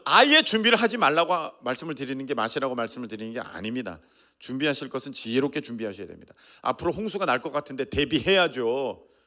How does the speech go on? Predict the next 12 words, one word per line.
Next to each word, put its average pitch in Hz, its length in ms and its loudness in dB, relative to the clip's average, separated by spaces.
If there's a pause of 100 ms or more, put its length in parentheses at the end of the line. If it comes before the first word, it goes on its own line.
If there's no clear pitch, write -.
(880)
댐을 247 280 6
쌓아야 233 380 8
되죠. 143 760 2
모래주머니를 190 640 2
얹어야 151 320 2
됩니다. 131 360 -6 (360)
그런데 233 560 6
제가 254 240 6
말씀을 220 340 4
드리는 196 200 -2
것은 180 200 -2
무엇이냐면은, 156 720 -2